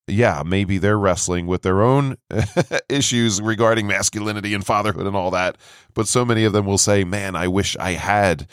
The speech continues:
a father figure for my son or my daughter, um, because I can't do it all myself. It's so difficult." Anyway, that's another whole topic in and of itself.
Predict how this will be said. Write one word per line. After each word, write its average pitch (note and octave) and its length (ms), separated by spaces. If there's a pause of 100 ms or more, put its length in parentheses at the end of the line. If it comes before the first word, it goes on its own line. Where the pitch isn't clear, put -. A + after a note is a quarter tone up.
(200)
a F#2 100
father E2+ 360
figure D2+ 320
for D#2+ 240
my D2+ 140
son D2+ 240
or D2+ 100
my C#2 140
daughter, C2 420 (540)
um, C#2+ 520 (360)
because E2+ 320
I E2+ 120
can't D#2+ 280
do D#2+ 160
it D2+ 60
all C#2 160
myself. C2 600
It's D#2 160
so E2 160
difficult." - 600 (260)
Anyway, F2 480
that's A#2+ 220
another A#2 280
whole G#2+ 120
topic G2 420
in G2 80
and F#2 100
of F2+ 120
itself. A2 440